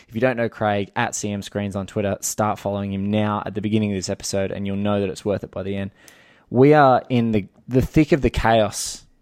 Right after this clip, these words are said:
of this glorious heist scene, and I think we just said, just prior to hitting record,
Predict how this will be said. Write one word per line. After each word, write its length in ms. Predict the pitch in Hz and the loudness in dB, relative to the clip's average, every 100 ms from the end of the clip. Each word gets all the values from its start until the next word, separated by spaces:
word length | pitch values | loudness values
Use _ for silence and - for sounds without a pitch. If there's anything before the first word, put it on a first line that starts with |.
| _ _ | _ _
of 280 | 117 110 95 - | 4 4 2 -6
this 260 | 117 101 - _ 120 | -4 -4 -6 _ -2
glorious 600 | 117 117 120 113 107 - | 4 6 6 4 2 0
heist 320 | 107 104 - | 0 0 -2
scene, 400 | - 101 101 101 | -6 -6 -6 -6
and 180 | - 107 | -6 -4
I 80 | |
think 240 | - 117 104 | -2 -4 -2
we 120 | 107 | -4
just 380 | 98 131 123 - | 0 2 2 0
said, 420 | - 113 104 95 | 0 2 2 -2
just 180 | 101 - - - | -8 -8 -12 -6
prior 280 | - 104 101 | 0 0 0
to 40 | |
hitting 220 | 107 101 | -4 -4
record, 520 | 95 - 95 95 92 | -8 -8 -6 -6 -6